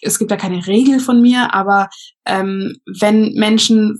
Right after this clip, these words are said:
von konventionellen auf Barfußschuhe umsteigen, dann empfehle ich immer, da mal langsam anzufangen, zum Beispiel mit einer halben Stunde,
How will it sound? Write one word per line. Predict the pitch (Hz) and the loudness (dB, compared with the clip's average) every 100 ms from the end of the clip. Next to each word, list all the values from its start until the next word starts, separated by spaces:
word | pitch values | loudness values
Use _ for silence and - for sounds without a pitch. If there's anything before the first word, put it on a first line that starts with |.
| - | -8
von | - 214 208 - | -4 -2 -4 -6
konventionellen | - 208 208 208 208 196 190 | -4 -2 -2 -2 -2 -2 -2
auf | 185 - | -4 -2
Barfußschuhe | 202 220 240 - 226 | -2 0 -2 -2 -4
umsteigen, | - 233 240 214 208 208 | 0 0 0 -2 -2 -2
dann | 196 196 | -4 -6
empfehle | 185 - 196 | -8 -4 -2
ich | 202 - | -2 -2
immer, | 202 196 196 196 - - _ - | -2 0 0 -6 -18 -20 _ -2
da | 196 196 196 196 - - - _ - | 0 2 2 0 -4 -16 -20 _ -8
mal | 202 202 190 | -2 0 0
langsam | 190 220 233 220 | 0 2 2 0
anzufangen, | 220 220 220 208 202 | 0 0 -2 -4 -4
zum | 196 | -4
Beispiel | 185 175 185 | -6 -6 -8
mit | 175 | -8
einer | 160 | -10
halben | 170 165 | -10 -12
Stunde, | - 254 247 214 214 | -4 2 2 2 0